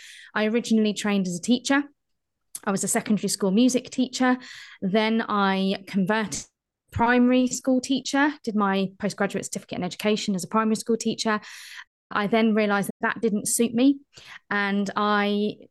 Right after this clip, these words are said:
joined the police force, which was a little bit of a, people think a bit of a curveball, but for me, it was a natural progression.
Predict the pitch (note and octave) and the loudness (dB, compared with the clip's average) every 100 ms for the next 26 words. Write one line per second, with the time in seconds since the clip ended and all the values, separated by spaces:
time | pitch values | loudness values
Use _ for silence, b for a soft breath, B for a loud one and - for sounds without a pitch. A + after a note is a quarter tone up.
0 | - A#3+ B3+ B3+ - B3+ E4+ - F3+ D#3+ | 0 4 6 4 2 -2 -2 -2 -2 0
1 | - - - B B - G#3 - - - | -2 -4 -6 B B -2 -2 0 -2 -2
2 | - - _ _ _ - G#3+ G#3+ B3+ B3+ | -4 -10 _ _ _ -6 -4 0 0 2
3 | C4 C#4+ D4+ C#4+ B3+ A#3+ A3+ G#3+ G#3+ G#3+ | 0 0 0 0 0 2 2 2 0 -2
4 | - _ _ _ _ _ _ B B B | -6 _ _ _ _ _ _ B B B
5 | - D4 C#4 C4+ B3 B3+ A3+ A#3+ B3+ B3+ | -6 -2 4 4 4 2 0 2 2 2
6 | G#3 G3 F3+ F3+ G3 - A#3 A#3+ C4 A#3 | 0 0 0 0 -6 0 4 6 6 4
7 | A3 - - F#3+ G3 G#3 A3 - - G3+ | 2 -2 -4 -2 0 2 2 0 -4 -4
8 | G3 G#3 F#3 F#3 | -2 -4 -2 -2